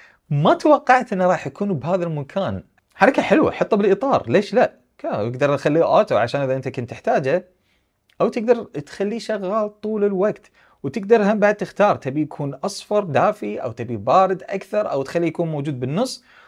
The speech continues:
وتقدر هم بعد تختار إيش كثر هذه الإضاءة تكون من ناحية المستوى عشان لما تيجي تبي تلتقط صورة. اللي راح أسويه الحين أبي أطفي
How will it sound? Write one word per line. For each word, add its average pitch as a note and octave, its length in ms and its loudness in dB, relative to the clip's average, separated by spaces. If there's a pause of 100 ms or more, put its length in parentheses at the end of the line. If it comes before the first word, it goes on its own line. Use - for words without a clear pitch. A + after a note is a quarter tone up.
(240)
وتقدر B3 300 2
هم G#3+ 200 4
بعد F#3+ 140 4
تختار E3 540 -2
إيش - 280 -8
كثر G3 480 -4
هذه D#3 260 -2
الإضاءة C#3 500 -4
تكون B2 440 -10 (340)
من B2+ 140 -6
ناحية A#2+ 300 -8
المستوى A#2+ 640 -2 (460)
عشان C3 260 -8
لما B2 140 -4
تيجي B2+ 160 -8
تبي G#2+ 100 -8
تلتقط G2+ 380 -10
صورة. F2 320 -10
اللي D3+ 140 0
راح G3 240 8
أسويه A3+ 440 4
الحين D#3 360 -4
أبي C#3+ 220 0
أطفي F3 540 0